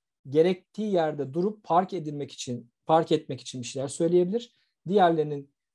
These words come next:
vücut dillerine de bakmakta fayda var.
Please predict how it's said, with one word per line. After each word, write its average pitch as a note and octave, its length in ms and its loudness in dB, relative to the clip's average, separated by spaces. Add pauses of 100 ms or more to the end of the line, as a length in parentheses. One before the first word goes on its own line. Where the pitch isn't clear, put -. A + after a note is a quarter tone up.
vücut D#3+ 340 -2
dillerine C3+ 380 -4
de B2 100 -4
bakmakta D3+ 680 -4
fayda G#2+ 360 0
var. - 280 -20